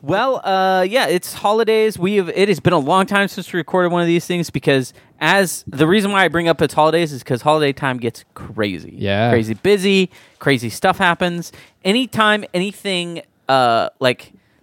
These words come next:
Speaker 1: that's unexpected happens, or even if it's bad that happens, it's way worse right
Speaker 2: Oh,
Speaker 1: now.
Speaker 2: domino effect.
Speaker 1: 'Cause there's already
Speaker 2: Yeah.
Speaker 1: no time.
Speaker 2: Yeah.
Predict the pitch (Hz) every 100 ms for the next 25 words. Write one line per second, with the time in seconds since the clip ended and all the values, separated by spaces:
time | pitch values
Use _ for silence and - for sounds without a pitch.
0 | - 127 120 - 156 156 - - - 180
1 | 196 185 175 180 185 202 180 135 107 143
2 | 139 120 110 - 113 - 117 143 185 202
3 | 202 214 240 - _ - 233 160 117 117
4 | 185 214 117 131 120 - 117 147 156 90
5 | 78 214 247 165 120 98 - 240 214 277
6 | 220 247 226 240 143 156 151 151 175 -
7 | - 127 92 - 160 123 101